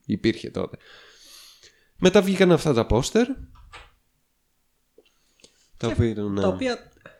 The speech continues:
Speaker 2: ξεκινάς και βλέπεις, ρε παιδί μου, διάφορα πράγματα. Τώρα θα ακουστούμε πάρα πολύ ρατσιστές, είναι η αλήθεια.
Speaker 1: <laughs>
Speaker 2: Αλλά, πφ, whatever.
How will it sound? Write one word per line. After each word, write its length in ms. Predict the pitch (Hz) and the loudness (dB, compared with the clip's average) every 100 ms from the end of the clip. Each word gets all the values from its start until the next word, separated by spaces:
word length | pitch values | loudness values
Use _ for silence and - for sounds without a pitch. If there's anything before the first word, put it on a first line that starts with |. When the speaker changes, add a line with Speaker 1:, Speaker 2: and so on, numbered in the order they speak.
| - - - - _ _ - - - - - - | -20 -20 -20 -20 _ _ -20 -20 -20 -20 -20 -18
Speaker 2:
ξεκινάς 440 | - 208 226 226 | -14 -6 -6 -6
και 80 | 202 | -6
βλέπεις, 240 | 208 208 | -4 -4
ρε 60 | 147 | -6
παιδί 160 | 123 107 | -8 -6
μου, 100 | 104 | -6
διάφορα 300 | 92 110 101 | -6 -10 -8
πράγματα. 280 | 104 107 | -6 -4
Τώρα 140 | 165 175 | -2 -2
θα 100 | 196 | -4
ακουστούμε 300 | 165 202 190 | -4 -6 -2
πάρα 220 | 185 190 | -2 -2
πολύ 180 | 156 131 | -4 -4
ρατσιστές, 500 | 107 - - 98 - | -6 -8 -8 -8 -8
είναι 100 | 101 | -8
η 120 | 90 | -8
αλήθεια. 500 | 85 90 - 92 90 - - - - | -8 -10 -10 -12 -12 -14 -20 -18 -18
Speaker 1:
<laughs> 480 | _ _ _ _ 196 | _ _ _ _ -4
Speaker 2:
Αλλά, 260 | 214 214 | -4 -4
πφ, 100 | 214 - - - - - 160 | -6 -8 -10 -18 -18 -4 0
whatever. 420 | 156 170 131 | 2 2 0